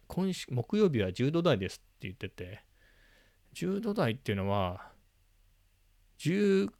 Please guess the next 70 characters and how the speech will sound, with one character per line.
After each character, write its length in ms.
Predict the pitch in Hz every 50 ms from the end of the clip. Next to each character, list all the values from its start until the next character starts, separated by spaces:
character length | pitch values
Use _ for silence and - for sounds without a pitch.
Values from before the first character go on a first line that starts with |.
| _ _
か 160 | - - 120
ら 220 | 107 104 92 95 95
十 340 | - - 131 143 160 160 156
九 320 | - - - 170 170 156
度 140 | 135 117 104
ま 200 | 98 92 92 95
で 120 | 92 98
の 160 | 92 92 95
こ 120 | - 101 95
と 140 | - 101 98
を 40 |
言 200 | 92 90 90 92
う 20 | 95
の 120 | 90 87
か、 380 | - - 90 92 92 90 92 - _ _ _ _ _ _ _ _ _ _ - -
十 140 | - 170 190
点 240 | - - 120 101
五 120 | 101 110 135
度 100 | 139 110
み 120 | 98 92
た 80 | - 95
い 40 | 92
な 140 | 87 87
こ 140 | - - 92
と 140 | - - 98 - -
言 140 | - 104 104
う、 100 | 110 - -
言 160 | 110 110 117
う 40 | 110
の 120 | 95 87
か、 100 | - -
ど 120 | 92 127 151
っ 40 | 139
ち 120 | - 107
な 80 | 85 85
ん 60 | 85
だ 60 | 85
ろ 80 | 80 82
う 40 |
と 80 | - -
思 120 | 85 85
っ 20 | -
て。 280 | _ - 101 - - _ _ _ -
十 180 | - 180 233 233
度 120 | 175 139
だ 120 | 113 95 85
と 100 | - -
寒 260 | - - - 113 120
い 40 | 107
で 40 | -
す 40 |
よ 60 | 87 92
ね。 100 | 110 98
十 180 | - 113 120
点 500 | - _ _ - - 92 87 87 85 - - -
三 220 | - - 117 117
度 100 | 104 90
と 80 | - 92
か 80 | -
だ 80 | 80 80
と 100 | - 87
寒 220 | - - 101 98
い 40 | 98
じ 80 | 92 87
ゃ 20 |
な 80 | 82 85
い 0 |
で 40 | -
す 60 | -
か。 200 | - 82 80